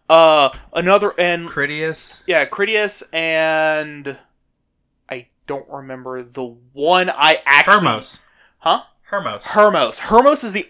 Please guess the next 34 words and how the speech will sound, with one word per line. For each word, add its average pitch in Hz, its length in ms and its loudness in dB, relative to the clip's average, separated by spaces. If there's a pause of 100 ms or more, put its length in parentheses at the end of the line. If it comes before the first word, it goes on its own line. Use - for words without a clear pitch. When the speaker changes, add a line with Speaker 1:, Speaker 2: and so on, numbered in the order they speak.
Speaker 1:
only 220 240 0
one 226 220 -2
that 196 60 -2
I've 175 140 0
ever 175 140 0
actually 165 320 2
used. 123 240 -10 (180)
So - 140 -10
the 170 60 -6
whole 311 200 4
shtick - 500 -2
was, 156 400 -2 (540)
was 165 140 -8
that, 175 200 0
uh, 156 220 2 (360)
Hermos 220 580 2
fused 190 540 -12
with 180 140 -6
Red 170 280 0
Eyes 120 500 2
Black 151 320 -2
Dragon 139 460 -2
and 160 120 -8
made 165 200 -2
a, 151 60 -2
the 165 100 -10
Red 180 200 2
Eyes 175 180 2
Black 165 260 2
Dragon 143 280 -4
sword. 123 540 -6 (880)
Uh, 147 220 0 (100)
Cri-, 247 280 0
uh, 143 260 2